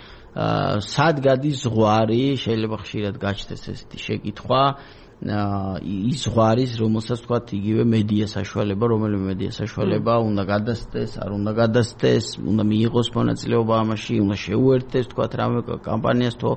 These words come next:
Speaker 1: არ უნდა შეუერთდეს. აი, საინტერესოა ჩემთვის პირადად ამაზე
Speaker 2: მან ისევ, აი, რომ
Speaker 1: თქვენი
Speaker 2: იკითხე,
Speaker 1: აზრის მოსმენა.
Speaker 2: მედია საშუალება თუ არ, მედია საშუალ-, მედიამ შეიძლება ეს გააკეთოს, მაგრამ ეს კამპანიის ნაწილი, კამპანიაში მონაწილეობა და, ა, ამ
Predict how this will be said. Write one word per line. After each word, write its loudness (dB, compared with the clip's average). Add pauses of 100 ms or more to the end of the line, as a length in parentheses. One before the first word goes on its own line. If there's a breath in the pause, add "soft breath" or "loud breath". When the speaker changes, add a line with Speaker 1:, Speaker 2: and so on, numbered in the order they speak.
(260 loud breath)
Speaker 1:
არ 4
უნდა 4
შეუერთდეს. -2
აი, -2
საინტერესოა 2
ჩემთვის 0
პირადად -2
ამაზე 0
Speaker 2:
მან 6
ისევ, 4
აი, 6
რომ 6
Speaker 1:
თქვენი 6
Speaker 2:
იკითხე, 6
Speaker 1:
აზრის 2
მოსმენა. -4
Speaker 2:
მედია 0
საშუალება 2
თუ 2
არ, 4 (280 loud breath)
მედია 4
საშუალ-, 2 (200)
მედიამ 4
შეიძლება -2
ეს -2
გააკეთოს, -4
მაგრამ 4 (380 loud breath)
ეს 0
კამპანიის 2
ნაწილი, 0
კამპანიაში 2
მონაწილეობა 4
და, 2
ა, 0 (340 loud breath)
ამ 4